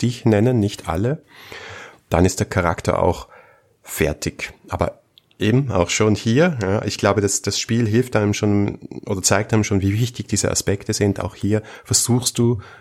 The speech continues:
die Persönlichkeit deines Charakters gleich zu Anfang in Verbindung mit den Aspekten zu bringen. Dann beginnt schon das eigentliche Spiel. Also wir haben schon bis jetzt gespielt, aber jetzt kommen die Spielrunden, wo man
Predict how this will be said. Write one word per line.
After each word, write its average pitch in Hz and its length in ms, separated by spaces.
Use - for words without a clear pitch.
die 90 140
Persönlichkeit 107 800
deines 92 220
Charakters 87 520
gleich - 360
zu - 140
Anfang 110 500
in 101 140
Verbindung 95 460
mit 87 160
den 87 140
Aspekten - 540
zu 90 100
bringen. 80 400
Dann 147 220
beginnt 120 320
schon 117 100
das - 220
eigentliche 107 440
Spiel. 127 380
Also 87 220
wir 95 100
haben 87 100
schon - 140
bis 87 140
jetzt 95 180
gespielt, 92 380
aber 87 100
jetzt - 460
kommen 92 340
die 85 320
Spielrunden, 110 1400
wo 101 340
man 101 500